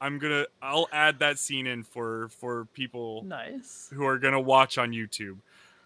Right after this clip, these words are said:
Speaker 1: That's
Speaker 2: Yeah.
Speaker 1: gnarly. I was not
Speaker 2: He could have
Speaker 1: expecting
Speaker 2: just killed
Speaker 1: that.
Speaker 2: him.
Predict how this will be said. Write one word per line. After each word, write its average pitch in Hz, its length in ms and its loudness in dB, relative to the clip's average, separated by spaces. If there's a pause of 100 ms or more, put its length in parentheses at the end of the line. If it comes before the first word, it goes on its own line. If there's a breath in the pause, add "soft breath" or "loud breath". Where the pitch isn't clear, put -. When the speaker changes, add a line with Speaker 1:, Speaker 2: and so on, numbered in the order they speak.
(180 soft breath)
Speaker 1:
That's 165 420 10
Speaker 2:
Yeah. 175 80 6
Speaker 1:
gnarly. 165 580 12 (580)
I 156 120 10
was 180 220 2
not 165 220 10
Speaker 2:
He - 40 6
could 330 80 10
have 320 100 8
Speaker 1:
expecting 302 180 2
Speaker 2:
just 143 40 0
killed 302 200 12
Speaker 1:
that. 220 40 8 (440)
Speaker 2:
him. 127 60 -10